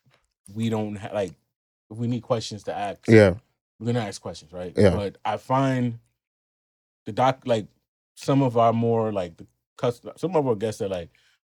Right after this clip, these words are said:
Speaker 1: I'm more comfortable with, those just
Speaker 2: Flow.
Speaker 1: just flow.
Speaker 2: Yeah.
Speaker 1: So it'll be time. So, like, I, I personally think that the best conversations that we have, we end up just not using the docket, right? Don't, that doesn't get, don't get me wrong. Like,
Speaker 2: N-,
Speaker 1: sometimes
Speaker 2: yeah.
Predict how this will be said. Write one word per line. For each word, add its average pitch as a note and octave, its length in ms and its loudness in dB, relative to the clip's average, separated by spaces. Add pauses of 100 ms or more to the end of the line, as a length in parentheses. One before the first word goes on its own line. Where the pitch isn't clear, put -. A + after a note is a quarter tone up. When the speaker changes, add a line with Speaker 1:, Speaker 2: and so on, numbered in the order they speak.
(140)
Speaker 1:
I'm A2 200 -4
more G#2 260 -4
comfortable A2 540 -10
with, E2 220 -14 (680)
those A#2 1000 -2
just - 600 -10 (300)
Speaker 2:
Flow. - 420 -4 (320)
Speaker 1:
just - 180 -20
flow. F2+ 260 -12 (140)
Speaker 2:
Yeah. G2+ 220 0 (220)
Speaker 1:
So - 120 -8
it'll A2+ 100 -2
be A2+ 100 -4
time. A2 420 -4
So, G#2+ 180 -8
like, F#2+ 260 -10
I, C3+ 220 4
I C3+ 180 6
personally C#3+ 440 0
think A2+ 220 -6
that G2+ 160 -4
the - 40 -16
best G#2+ 220 -6
conversations G2+ 520 -10
that F2+ 120 -10
we F2+ 100 -12
have, G2 300 -6 (720)
we G#2+ 140 -6
end G#2+ 160 -4
up G2+ 80 -8
just F#2 200 -16
not G2 240 -12
using E2+ 280 -16
the D#2+ 60 -18
docket, D#2+ 360 -16 (100)
right? D#2+ 200 -16 (160)
Don't, D#3+ 220 4
that D3+ 80 8
doesn't E3 240 4
get, D3 140 2
don't D#3 120 6
get D3 80 0
me D3 80 4
wrong. C3+ 200 4
Like, C3+ 80 -2
Speaker 2:
N-, B2+ 40 -4
Speaker 1:
sometimes C#3 460 4
Speaker 2:
yeah. G#2 220 8